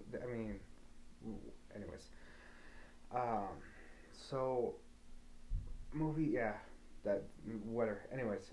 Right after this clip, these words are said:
um, moving on. Video game-wise, actually, no, no, no, no.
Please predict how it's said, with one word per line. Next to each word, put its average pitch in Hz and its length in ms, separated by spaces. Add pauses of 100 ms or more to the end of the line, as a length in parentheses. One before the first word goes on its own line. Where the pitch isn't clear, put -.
um, 113 320 (120)
moving 151 280
on. 104 240 (880)
Video 175 300
game-wise, 98 840 (680)
actually, 139 280
no, 135 140
no, 131 120
no, 113 160
no. 90 140